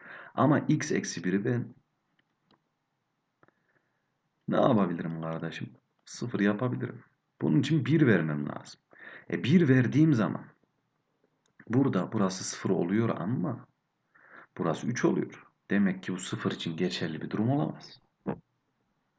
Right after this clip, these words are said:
E kardeş, başka neler olabilir ya? Düşünün bulak yani. Hep ben ne düşüneceğim ya? Şimdi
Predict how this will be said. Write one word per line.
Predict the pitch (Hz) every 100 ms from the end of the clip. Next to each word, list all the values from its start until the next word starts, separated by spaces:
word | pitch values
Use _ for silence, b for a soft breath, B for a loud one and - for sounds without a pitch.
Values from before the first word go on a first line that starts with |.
| _ _ _ _ _ _ _ _ _ _ _ _ _ -
E | 95
kardeş, | 92 110 139 -
başka | 98 - -
neler | 82 80 104
olabilir | 123 196 185 180 165
ya? | 139 127 131 - _ _ _
Düşünün | 117 - 147 165 143
bulak | 135 151 - 113
yani. | 101 90 87 107
Hep | 110 -
ben | 101 127
ne | 127
düşüneceğim | - 147 143 135 143 131 95
ya? | 95 110 - _ _ _ _ _ _ _ _ _ _ _ _ _ _ _ _
Şimdi | - - 120 127 123